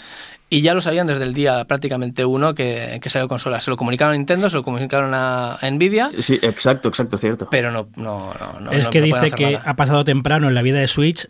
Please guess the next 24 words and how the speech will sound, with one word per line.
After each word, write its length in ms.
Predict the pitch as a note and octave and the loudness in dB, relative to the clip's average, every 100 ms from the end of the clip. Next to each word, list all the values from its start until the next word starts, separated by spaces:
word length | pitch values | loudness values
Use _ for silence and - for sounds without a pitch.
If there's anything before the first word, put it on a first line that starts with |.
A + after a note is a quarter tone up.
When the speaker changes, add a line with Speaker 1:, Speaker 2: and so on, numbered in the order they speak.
| - | 0
Speaker 3:
pero 180 | B2+ A#2+ | 2 2
no 140 | C3+ | 4
en 80 | D3+ | 4
la 80 | D3+ | 4
vida 180 | D3+ | 2
del 180 | C3 B2 | 0 0
Tegra, 360 | C3 D3 C#3 B2+ | 0 2 2 0
que 80 | B2+ | -2
es 180 | - | -2
el, 280 | B2 A#2+ A#2+ | -2 -2 -2
el 280 | B2+ A2+ G#2+ | -2 -2 -2
corazón 440 | G#2+ G#2+ C3+ C3+ B2+ | -2 0 2 0 -2
Speaker 1:
Exacto. 20 | |
Speaker 3:
de 60 | |
Switch. 160 | A2+ C3 | 0 2
Speaker 2:
Eso 320 | A#2 - A#2 | 2 2 2
es. 240 | A#2+ - - _ _ - | 2 0 -10 _ _ -14
Speaker 1:
Exacto. 320 | - A2 G2 - - - - | -8 -8 -10 -20 -20 -12 0
Speaker 2:
Es, 240 | A#2+ - - | 0 2 2
la, 260 | B2+ A2+ | 4 4
la 100 | A2+ | 2
cuestión 200 | G#2+ B2 | 2 0
es 80 | B2 | 2
que, 560 | D#3 C#3 A2+ F#2+ F2 | 4 4 2 0 -6